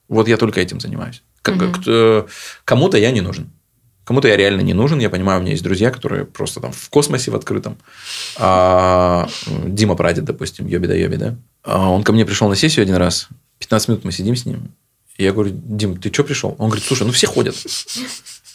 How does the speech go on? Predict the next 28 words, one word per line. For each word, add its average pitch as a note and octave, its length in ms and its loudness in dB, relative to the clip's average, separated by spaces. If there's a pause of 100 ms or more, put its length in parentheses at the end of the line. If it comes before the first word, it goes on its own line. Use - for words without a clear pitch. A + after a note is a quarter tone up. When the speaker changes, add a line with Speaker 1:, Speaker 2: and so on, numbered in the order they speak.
(180)
Speaker 1:
И G#2 80 0
я G2 180 4
пришёл. - 380 -2 (640)
А - 80 0
я A2+ 140 6
реально, C3 220 4
я, F#2 180 2
прикиньте, B2 340 0
я F#2 80 2
с - 140 -4
ним F#2+ 80 0
работаю, F#2 420 2
а F2 80 0
у F2+ 80 2
него G2 180 2
всё - 440 0
спокойно. - 460 -6 (260)
Его G#2 100 0
ничего G2 200 -2
не, F2 80 0
он F#2+ 100 0
просто B2 260 2
делает. F2+ 360 0 (600)
Потому A2 140 0
что - 120 0
мама, C#3 240 2
папа C3+ 160 2
любили. F#2 520 0